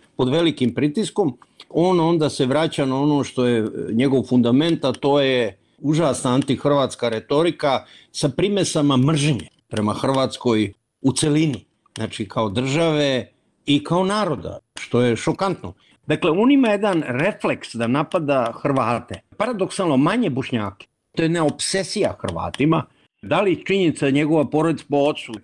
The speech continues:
poreklom, iz okoline Bugojna, ja ne znam šta je posredi, ali to je potpuno evidentno. Moram reći da je jedno vreme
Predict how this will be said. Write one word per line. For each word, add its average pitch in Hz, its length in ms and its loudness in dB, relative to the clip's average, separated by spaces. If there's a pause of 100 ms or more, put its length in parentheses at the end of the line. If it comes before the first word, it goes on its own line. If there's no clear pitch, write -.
(140)
poreklom, 139 720 -2 (240)
iz - 140 -2
okoline 135 420 2
Bugojna, 139 640 2
ja 131 60 -6
ne 180 140 -2
znam 147 140 -4
šta 156 180 -2
je 123 120 -2
posredi, 139 640 -2 (300)
ali 135 240 0
to 170 120 2
je 156 120 0
potpuno 165 460 0
evidentno. 123 520 0 (320)
Moram 185 320 0
reći 185 380 2
da 147 100 2
je 143 140 2
jedno 175 260 0
vreme 151 640 0